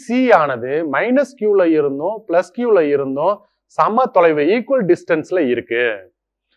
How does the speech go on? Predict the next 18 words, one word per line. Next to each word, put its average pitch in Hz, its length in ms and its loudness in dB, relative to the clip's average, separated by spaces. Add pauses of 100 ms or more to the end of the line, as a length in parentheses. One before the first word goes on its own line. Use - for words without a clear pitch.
(160)
அப்ப 202 120 2 (140)
equal 311 380 0
டிஸ்டன்ஸ்ல 208 420 0 (160)
இருந்துச்சுன்னா 131 500 -2 (360)
மின்புலம் 180 480 2 (340)
நம்மளுக்கு 180 300 -2
ஏற்கனவே 208 400 -4
என்ன 208 100 -2 (120)
தெரியும் 190 280 0
அப்படின்னு 147 280 -2
பாத்தீங்கன்னா, 120 380 -2 (480)
distance 185 380 2 (100)
கூட 208 120 4 (120)
கூட 208 120 2 (160)
மின்புலம் 202 420 2 (120)
குறையும்னு 202 520 2
தெரியும். 131 380 0 (520)
ஆனா 175 160 4